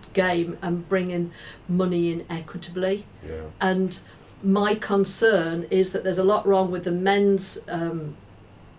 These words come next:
Speaker 1: pyramid because it's too top heavy financially, um, and that we might be building a pyramid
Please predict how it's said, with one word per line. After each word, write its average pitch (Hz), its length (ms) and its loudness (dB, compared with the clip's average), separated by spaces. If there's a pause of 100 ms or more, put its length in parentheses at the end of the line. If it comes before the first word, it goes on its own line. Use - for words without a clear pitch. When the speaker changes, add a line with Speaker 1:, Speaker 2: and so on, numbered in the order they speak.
(320)
Speaker 1:
pyramid 165 500 0
because 175 320 -4
it's - 160 -6
too 175 200 -2
top 170 280 -8
heavy 170 420 0 (320)
financially, 175 800 -2 (480)
um, 170 480 -4 (400)
and 180 360 -2 (180)
that 180 200 -2
we 175 160 0
might 180 300 -2
be 175 100 2
building 175 500 -2
a 165 60 -4 (180)
pyramid 175 580 -2